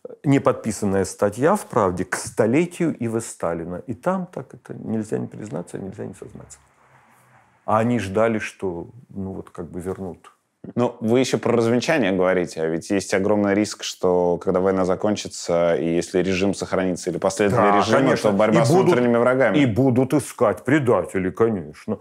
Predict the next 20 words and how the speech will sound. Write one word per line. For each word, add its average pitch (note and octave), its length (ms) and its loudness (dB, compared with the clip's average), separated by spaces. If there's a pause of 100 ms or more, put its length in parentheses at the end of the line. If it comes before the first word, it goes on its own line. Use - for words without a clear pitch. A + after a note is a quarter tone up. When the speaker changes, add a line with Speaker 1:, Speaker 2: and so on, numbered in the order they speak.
Speaker 1:
Не, C3+ 180 2
и E3 120 0
через C3+ 340 2
это - 180 2
пройдут. G#2 320 0 (260)
И E3+ 100 4
даже D3+ 320 4
если E3+ 300 2
будет E3 260 0
развенчание, D#3+ 760 0
всё - 240 -2
равно C#3+ 320 2
будет B2 580 0
огромное D3+ 380 2
количество D#3 340 0
народа, D#3 380 2
который D#3+ 180 0
будет D#3+ 220 0
искать D#3 320 0
предателей. A#2+ 600 0